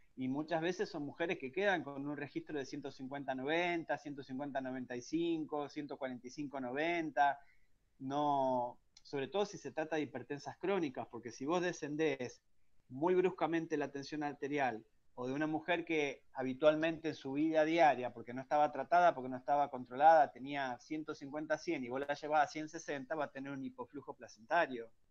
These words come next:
Entonces, el tratamiento efectivo no significa siempre llevarla a valores de normalidad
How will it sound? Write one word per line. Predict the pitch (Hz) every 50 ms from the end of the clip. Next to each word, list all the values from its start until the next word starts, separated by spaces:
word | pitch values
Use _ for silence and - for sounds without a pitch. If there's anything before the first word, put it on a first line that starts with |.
| _ _ _ _ _ _ - _ _ _ _ -
Entonces, | 110 135 135 131 - 135 123 127 - -
el | 135 131 120
tratamiento | 120 131 131 127 135 139 151 175 185 170 190 185
efectivo | 175 - 175 160 - - 180 175 175 180 175
no | 160 151
significa | - - 143 139 135 - - 139 - 156
siempre | 151 - - 160 160 151 151 160
llevarla | 156 - 143 135 139 143 147 147 151 160 156 156 - _ _ - - - -
a | 117 123
valores | 127 127 131 135 147 151 165 160 147
de | 131 123
normalidad | 123 139 143 156 156 156 160 160 156 151 151 156 156 165 170 170 180 -